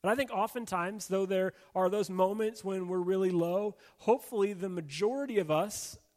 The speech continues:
are most of the time in, in a better season. Perhaps you're in a season of success where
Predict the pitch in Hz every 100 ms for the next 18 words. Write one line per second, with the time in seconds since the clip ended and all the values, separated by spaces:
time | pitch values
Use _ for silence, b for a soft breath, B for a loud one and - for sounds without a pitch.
0 | - 170 175 - 170 185 208 247 - 208
1 | 202 - 190 208 202 190 190 196 208 180
2 | 202 233 196 - 156 127 120 170 196 220
3 | - 220 226 233 - 202 190 180 - 208
4 | - - 269 - - 185